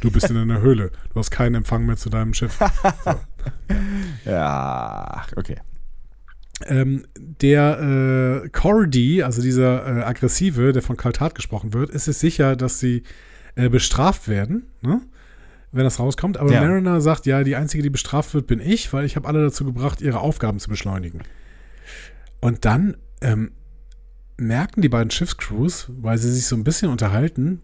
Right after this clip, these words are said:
Speaker 1: dass sie gegenseitig unter falschen Voraussetzungen sich zur Eile getrieben haben.
Speaker 2: Mhm.
Speaker 1: Unsere Cerritos-Leute wollten die Karlsbader beeindrucken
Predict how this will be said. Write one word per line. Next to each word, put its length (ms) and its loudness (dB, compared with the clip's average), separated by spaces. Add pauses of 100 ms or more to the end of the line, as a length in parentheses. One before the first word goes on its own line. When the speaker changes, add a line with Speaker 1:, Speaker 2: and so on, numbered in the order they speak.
Speaker 1:
dass 220 2
sie 120 4
gegenseitig 600 2
unter 160 4
falschen 320 0
Voraussetzungen 640 0
sich 200 -2
zur 140 -4
Eile 180 0
getrieben 400 -4
haben. 220 -8 (300)
Speaker 2:
Mhm. 760 0
Speaker 1:
Unsere 300 4
Cerritos-Leute 840 4
wollten 320 2
die 100 0
Karlsbader 680 0
beeindrucken 680 -4